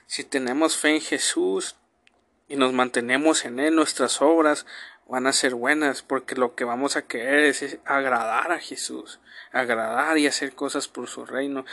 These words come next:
y no lo vamos a hacer de una manera mediocre, lo vamos a hacer de una manera excelente, ¿no? Entonces, muchas de esas cosas es como que,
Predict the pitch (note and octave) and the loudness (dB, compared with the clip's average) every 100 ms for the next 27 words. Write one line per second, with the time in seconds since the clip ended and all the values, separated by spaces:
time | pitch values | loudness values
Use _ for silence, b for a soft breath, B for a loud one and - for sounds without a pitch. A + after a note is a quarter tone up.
0 | B B A#2+ B2+ B2+ C3+ D3+ D3 C#3+ C#3+ | B B -10 -4 2 4 4 4 2 0
1 | B2+ - B2+ C3+ C#3 C3+ A#2+ A#2+ B2 B2 | 0 -2 -4 -2 -2 -2 -4 -4 -4 -4
2 | A2 - C#3 D3+ - C3 A#2+ B2+ C3+ - | -10 -4 -4 -4 -6 -4 -4 -4 -6 -6
3 | A#2+ B2 C3 C3 B2+ A#2+ - B2+ B2+ - | -8 -4 -4 -4 -8 -12 -6 -6 -2 -4
4 | C3 A#2+ A#2+ C#3 - B2 B2+ D#3+ B B | -4 -4 -6 -6 -8 -8 -6 -8 B B
5 | B B - B2+ A#2+ B2+ A#2+ B2+ A#2 - | B B -8 -6 0 2 2 2 0 -4
6 | _ _ _ _ - C3+ C3+ E3 D#3 D3 | _ _ _ _ -2 2 4 4 4 2
7 | D#3 - D3 D3+ C3 B2 _ _ _ _ | 0 4 4 4 2 -6 _ _ _ _
8 | _ - C3 - D3+ D3 C3+ C3+ A#2 | _ -4 -4 2 4 4 4 2 0